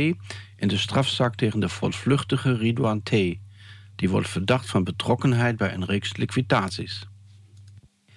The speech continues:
De vermoedelijke dader of daders, waarschijnlijk piepjonge misdadigers. Nederland is geschokt. De vraag rijst, een incident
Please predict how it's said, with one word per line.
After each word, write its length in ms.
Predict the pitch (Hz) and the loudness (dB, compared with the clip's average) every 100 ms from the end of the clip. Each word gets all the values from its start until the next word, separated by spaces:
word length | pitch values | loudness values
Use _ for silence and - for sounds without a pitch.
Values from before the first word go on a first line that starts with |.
| - - | -20 -2
De 160 | 113 110 | 2 4
vermoedelijke 540 | 110 127 147 123 107 | 6 6 4 4 2
dader 440 | 95 107 113 135 175 | 4 2 4 2 0
of 180 | - 95 | 0 0
daders, 580 | 85 95 95 117 160 - - - - | 2 2 2 0 0 -4 -12 -20 -6
waarschijnlijk 560 | - 95 - 101 135 147 | 0 0 2 2 2 0
piepjonge 540 | - 131 165 - 123 160 | 0 2 2 2 4 4
misdadigers. 840 | 208 - 135 98 87 - - - - _ _ _ _ _ _ | 2 2 2 2 0 -4 -4 -6 -10 _ _ _ _ _ _
Nederland 420 | 80 92 139 143 | 4 6 6 4
is 80 | 135 | 2
geschokt. 600 | - 135 - 85 - - - - - | 0 -2 0 -4 -6 -12 -14 -12 -6
De 80 | |
vraag 420 | 92 - 90 127 - | -4 0 2 2 2
rijst, 460 | 120 120 - - - - - _ | 0 2 -2 -6 -16 -20 -20 _
een 160 | 98 | 2
incident 680 | 98 92 - 98 117 170 - | 4 2 2 4 6 4 0